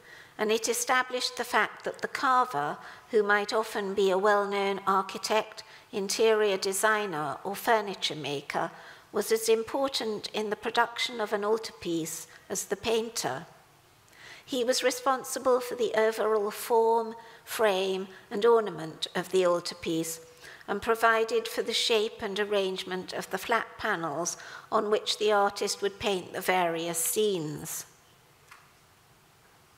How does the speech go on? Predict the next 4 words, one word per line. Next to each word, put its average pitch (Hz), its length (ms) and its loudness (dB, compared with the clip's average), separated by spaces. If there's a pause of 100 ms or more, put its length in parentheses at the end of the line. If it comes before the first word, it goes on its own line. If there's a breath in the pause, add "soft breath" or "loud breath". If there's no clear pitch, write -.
(2500 loud breath)
This 294 200 2
timetable 269 880 2
of 220 200 -2
events 202 580 0